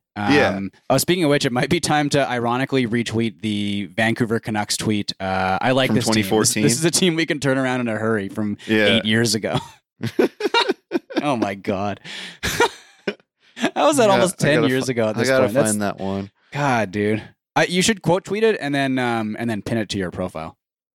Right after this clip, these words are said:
Speaker 1: Oh, yeah.
Speaker 2: That's the move. God.
Speaker 1: Uh, it's in
Speaker 2: Man,
Speaker 1: my
Speaker 2: that's
Speaker 1: bookmarks. There we go.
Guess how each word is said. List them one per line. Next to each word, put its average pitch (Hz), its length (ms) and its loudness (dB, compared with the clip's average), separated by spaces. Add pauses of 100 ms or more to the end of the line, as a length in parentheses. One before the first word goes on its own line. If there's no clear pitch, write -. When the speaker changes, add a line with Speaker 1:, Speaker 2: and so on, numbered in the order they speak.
(380)
Speaker 1:
Oh, 101 240 4
yeah. 92 360 2 (180)
Speaker 2:
That's 127 200 2
the 98 80 -10
move. 92 380 -8 (920)
God. 85 320 -2 (540)
Speaker 1:
Uh, 110 160 2
it's 113 160 4
in 110 80 2
Speaker 2:
Man, 127 100 2
Speaker 1:
my 95 60 -8
Speaker 2:
that's 101 180 -2
Speaker 1:
bookmarks. 95 300 -4
There 110 120 -4
we 98 100 -4
go. 95 320 -6